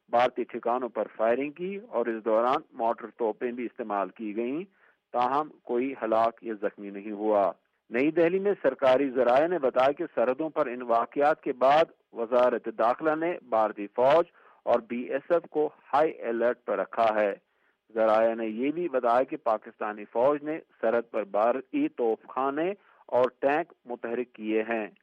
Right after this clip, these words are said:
لیکن پاکستان انٹر سروسز پبلک ریلیشنز آئی ایس پی آر کے ڈائریکٹر جنرل، جنرل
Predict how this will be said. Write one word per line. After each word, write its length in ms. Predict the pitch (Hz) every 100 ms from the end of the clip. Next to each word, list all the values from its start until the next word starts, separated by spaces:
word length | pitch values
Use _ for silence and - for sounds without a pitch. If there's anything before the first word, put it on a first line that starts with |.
| _ _ _ _
لیکن 360 | 127 135 156 147 _
پاکستان 680 | - 131 - 151 - 170 185 -
انٹر 280 | 147 139 123 -
سروسز 520 | 131 147 151 175 -
پبلک 360 | 127 113 113 123
ریلیشنز 680 | 117 127 143 175 175 185 - -
آئی 260 | 127 131 131 -
ایس 360 | 139 135 _ -
پی 140 | 160 -
آر 200 | 139 151
کے 200 | - 127
ڈائریکٹر 420 | 110 113 113 117
جنرل، 460 | 101 117 139 160 190 _ _ _ _
جنرل 360 | 107 127 127